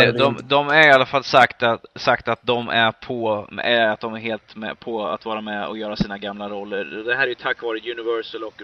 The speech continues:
Speaker 1: Red Granite Pictures som det här nu, förhoppningsvis ska de inte göra bort sig nu igen och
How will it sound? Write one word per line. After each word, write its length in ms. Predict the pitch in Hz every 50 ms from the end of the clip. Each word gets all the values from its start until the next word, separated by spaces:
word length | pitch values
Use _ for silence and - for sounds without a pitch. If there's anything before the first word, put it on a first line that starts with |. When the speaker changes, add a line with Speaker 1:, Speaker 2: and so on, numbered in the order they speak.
| 104 110
Speaker 1:
Red 200 | 120 120 117 -
Granite 380 | 113 113 113 110 107 107 - - -
Pictures 540 | 131 120 - - - - 64 - - - - - - - - - -
som 260 | - - 117 110 104 101 101 98 90 104 _ _ _ _ _ _ -
det 60 | 120
här 200 | 107 104 101 101
nu, 180 | 101 101 95 - _ _ _ _ _ _ _ _ _ _ _ _ _ -
förhoppningsvis 680 | - - 120 120 - _ - 110 - - 120 117 107
ska 140 | - - -
de 160 | 104 104 104
inte 160 | 98 - -
göra 160 | 104 107 107 110 -
bort 180 | 107 104 -
sig 160 | - - 104 104
nu 180 | 104 101 101
igen 240 | 104 104 104 104 104 104 101
och 60 | 98